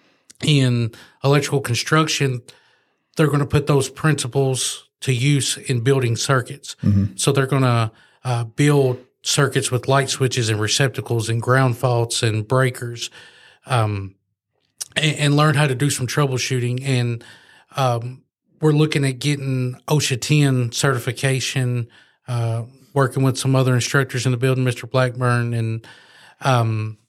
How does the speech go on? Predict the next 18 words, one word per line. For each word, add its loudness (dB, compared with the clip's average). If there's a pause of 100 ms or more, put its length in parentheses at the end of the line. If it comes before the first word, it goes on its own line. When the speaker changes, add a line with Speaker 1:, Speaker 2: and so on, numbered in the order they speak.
(360)
Speaker 1:
get 0
these -4
students 0
when -2
they 0
graduate 0 (120)
that -4
they 0
can -4
go 0
out 0
on 0
the 0
job. 0 (160)
Hopefully 0
they 2
can -2
co-op, 2